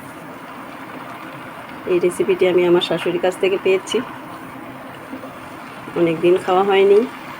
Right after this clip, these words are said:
তাই ভাবলাম আজকে তৈরি করে খাই এবং আপনাদের সাথে শেয়ার করি।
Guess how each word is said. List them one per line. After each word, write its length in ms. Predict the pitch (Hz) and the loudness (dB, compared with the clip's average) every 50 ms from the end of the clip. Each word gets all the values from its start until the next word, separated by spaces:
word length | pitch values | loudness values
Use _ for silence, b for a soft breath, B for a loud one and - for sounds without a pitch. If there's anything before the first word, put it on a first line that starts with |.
| - - - - - - - - - - - - - - - - - - - - - - - - - - - - - - - - - | -14 -14 -14 -14 -14 -14 -14 -14 -14 -14 -14 -14 -14 -14 -14 -14 -14 -14 -14 -14 -12 -12 -12 -12 -10 -12 -12 -12 -12 -12 -14 -10 -6
তাই 140 | - 151 151 170 | -4 -4 -2 -2
ভাবলাম 280 | 165 139 143 160 170 165 165 | -2 -4 -2 -2 -2 -2 -2
আজকে 220 | 170 - - 190 180 185 - - - - - 180 | -2 -2 0 0 0 0 -2 -8 -14 -6 0 2
তৈরি 200 | 185 185 185 196 - | 4 4 6 6 6
করে 140 | 196 196 196 - | 4 4 4 2
খাই 160 | - 208 240 349 - - - - | 2 0 2 0 0 -2 -4 -2
এবং 120 | 214 175 160 160 156 | 0 2 2 2 2
আপনাদের 260 | - 180 208 233 247 - | 2 0 0 0 0 0
সাথে 160 | 226 - 233 - | 0 0 0 4
শেয়ার 140 | - 226 220 214 - | 4 4 6 6 6
করি। 160 | 220 208 208 | 8 8 8